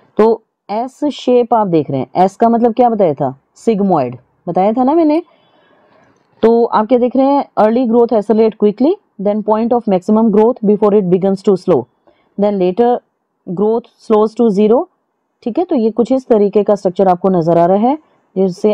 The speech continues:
आप sigmoid shape भी कहते हैं। तो logistic limited रहेगा, exponential unlimited रहेगा। Clear है? So बेटा,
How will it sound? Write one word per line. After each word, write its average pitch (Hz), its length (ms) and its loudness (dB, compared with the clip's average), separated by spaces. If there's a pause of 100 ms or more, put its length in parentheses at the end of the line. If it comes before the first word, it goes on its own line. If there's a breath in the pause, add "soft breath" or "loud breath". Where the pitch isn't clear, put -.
(100)
आप 180 160 2
sigmoid 226 720 0
shape 185 300 0 (100)
भी 214 140 2
कहते 139 360 -4
हैं। 123 200 -10 (840 soft breath)
तो 202 60 2
logistic 220 540 0
limited 196 460 0
रहेगा, 233 420 0 (100)
exponential 208 720 0
unlimited 165 520 0
रहेगा। 127 380 -6 (880)
Clear 220 260 -2
है? 269 200 -4 (1000)
So 254 200 -2
बेटा, 247 400 -2